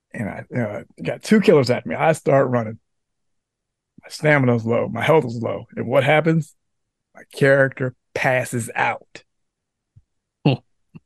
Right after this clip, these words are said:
Speaker 2: Whoops. <laughs>
Speaker 1: Character passes out. There's two people lurking. I'm like, "Well, as soon as I get up, they're gonna kill me." They're standing over me. I'm like, "Well, shit.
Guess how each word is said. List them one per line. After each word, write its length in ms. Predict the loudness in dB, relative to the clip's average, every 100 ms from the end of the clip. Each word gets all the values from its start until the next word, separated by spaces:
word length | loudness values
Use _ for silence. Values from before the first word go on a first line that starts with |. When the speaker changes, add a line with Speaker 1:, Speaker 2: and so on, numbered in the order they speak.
| _ _ _ _ _ _ _ _ _ _ _ -6
Speaker 2:
Whoops. 400 | -4 -2 -4 -4 _
<laughs> 80 | 0
Speaker 1:
Character 1600 | 0 4 4 4 4 4 4 0 -4 -4 -6 -12 _ 2 4 4
passes 320 | 4 4 4
out. 200 | 2 0 -6
There's 160 | -16
two 280 | 0 4 6
people 420 | 6 4 4 0 -4 _ _ 0
lurking. 360 | 2 2 -2 -8 _ _ _ _ _ _ -8
I'm 140 | -4
like, 120 | -2
"Well, 280 | 2 2 2
as 80 | 0
soon 120 | 0
as 60 | 2
I 60 |
get 160 | 4 4
up, 120 | 2 0
they're 140 | -4
gonna 120 | -4
kill 180 | 0 0
me." 120 | 0 -8 _ _ _ _ _ _ _ _ _ _ -12
They're 120 | -10
standing 380 | -2 2 4 6
over 140 | 4 2
me. 100 | -4
I'm 80 |
like, 160 | -8 -6
"Well, 280 | -2 -2 -4
shit. 240 | -8 -12